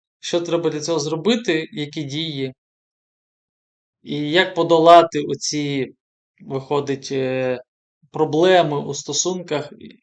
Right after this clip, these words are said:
оцю неді-, не-, невіру і не-, у побудову стосунків між чоловіком і дружиною, гармонію мі-, у цих стосунках,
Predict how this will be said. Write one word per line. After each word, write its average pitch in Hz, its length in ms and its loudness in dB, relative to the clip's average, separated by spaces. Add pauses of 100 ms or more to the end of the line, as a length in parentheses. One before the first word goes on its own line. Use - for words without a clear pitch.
оцю 143 600 -6 (280)
неді-, 156 520 -6
не-, 165 240 -4
невіру 170 500 -2
і 156 120 -6
не-, 160 200 -8 (380)
у 151 380 -4
побудову 147 600 -4
стосунків 143 720 -10
між 143 140 -6
чоловіком 139 520 -6
і 127 40 -8
дружиною, 143 1000 -8
гармонію 143 640 -6
мі-, 143 200 -10
у 139 80 -8
цих 135 220 -10
стосунках, 139 880 -10